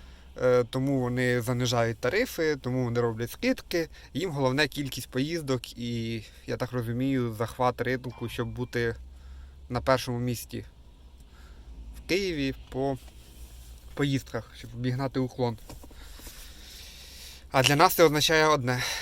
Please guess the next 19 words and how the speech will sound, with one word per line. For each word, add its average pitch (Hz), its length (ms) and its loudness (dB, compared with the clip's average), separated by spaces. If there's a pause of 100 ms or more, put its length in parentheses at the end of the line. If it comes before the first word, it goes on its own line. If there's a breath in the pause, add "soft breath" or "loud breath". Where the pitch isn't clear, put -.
ми 143 180 0
втрачаємо 139 600 0
гроші. 117 400 -6 (360 loud breath)
Тому, 156 460 6 (840 loud breath)
якщо 147 300 4
ще 156 180 4
є 151 120 8
коефіцієнти, 190 840 2 (1120 loud breath)
є 151 260 6
смисл 220 460 2
возити 127 720 2
болт. 113 400 -2
А - 40 2
якщо 123 260 0
коефіцієнтів 131 600 -2
немає, 185 300 2
як, 202 160 -4
наприклад, 143 460 0
зараз, 135 360 4